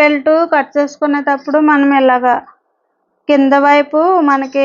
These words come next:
ఎక్స్ట్రా క్లాత్ ఉంచుకోవాలి మెయిన్ ముక్కకండి. అలాగే ఇప్పుడు లైనింగ్ కట్ చేసుకునేటప్పుడు ఇదిగోండి బాడీ పార్ట్ని ఇలా పెట్టేసుకుని పైన వైపుకి పైన కొంచెం క్లాత్ పెరిగేలా ఉంచుకోవాలన్నమాట అండి. కింద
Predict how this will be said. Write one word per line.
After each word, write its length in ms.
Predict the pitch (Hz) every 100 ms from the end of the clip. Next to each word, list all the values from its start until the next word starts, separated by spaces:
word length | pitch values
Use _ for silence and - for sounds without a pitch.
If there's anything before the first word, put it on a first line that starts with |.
| 269
ఎక్స్ట్రా 340 | 262 262 294 285
క్లాత్ 340 | 285 247 247 262
ఉంచుకోవాలి 500 | 277 262 - 254 262 247
మెయిన్ 240 | 233 233 254
ముక్కకండి. 640 | 254 - 240 247 233 233 269 285
అలాగే 320 | 262 254 277 349 370
ఇప్పుడు 200 | 370 269
లైనింగ్ 380 | 254 240 254 269 269
కట్ 140 | 254 262
చేసుకునేటప్పుడు 720 | 254 - 254 247 240 247 269 294
ఇదిగోండి 380 | 247 247 240 233
బాడీ 260 | 240 240 254 269
పార్ట్ని 320 | 269 262 269 262
ఇలా 120 | 254 247
పెట్టేసుకుని 640 | 226 - 247 247 240 254 277
పైన 280 | 240 233 240 247
వైపుకి 420 | 240 233 - 277 381 - _ _ _ _ -
పైన 320 | 269 262 277 285
కొంచెం 420 | 285 269 269 285 277
క్లాత్ 340 | 269 240 233 240 -
పెరిగేలా 440 | 254 240 247 254 262
ఉంచుకోవాలన్నమాట 800 | 247 240 - 240 240 233 226 220 226
అండి. 260 | 226 226 277 381 _ _ _ _ _ _ _ _ _ _ _ _ _ _ - - _ _ _ _ _ _ -
కింద 240 | 285 277